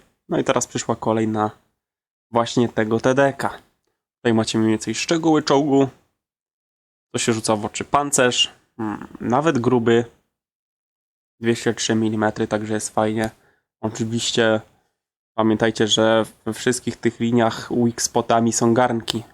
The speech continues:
Po prostu, jeżeli czołg stoi w miejscu, wszystko ładujcie w te wielkie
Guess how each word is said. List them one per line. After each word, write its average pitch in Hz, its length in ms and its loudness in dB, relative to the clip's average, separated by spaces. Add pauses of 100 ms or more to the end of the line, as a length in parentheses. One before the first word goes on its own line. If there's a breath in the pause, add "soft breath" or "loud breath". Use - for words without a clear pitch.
(160)
Po 135 100 -2
prostu, 131 480 0 (680)
jeżeli 113 280 2
czołg 113 340 0
stoi 117 420 0
w - 60 -4
miejscu, 127 600 2 (180)
wszystko 131 680 0
ładujcie 113 760 2
w - 60 -18
te - 180 -8
wielkie 110 720 -2